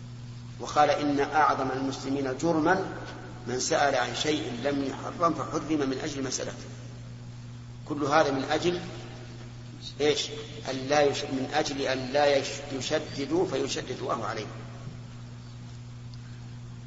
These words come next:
بعد و-، الوحي ما في تشديد شرعي، لأن الشريعة استقرت، لكن قد يكون فيه تشديد قدري.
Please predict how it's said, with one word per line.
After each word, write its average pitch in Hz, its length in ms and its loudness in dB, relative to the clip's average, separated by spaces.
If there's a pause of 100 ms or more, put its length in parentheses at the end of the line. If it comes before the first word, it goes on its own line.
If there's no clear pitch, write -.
(720)
بعد 175 220 12
و-، 175 140 10
الوحي 151 500 4 (1300)
ما 185 200 8
في 180 160 2
تشديد 139 440 -2
شرعي، 113 340 -2 (1500)
لأن 139 400 4 (680)
الشريعة 139 400 2
استقرت، - 560 -2 (920)
لكن 147 400 6
قد 131 340 -2
يكون 139 440 0
فيه 143 180 0 (120)
تشديد 123 480 -6
قدري. 139 320 0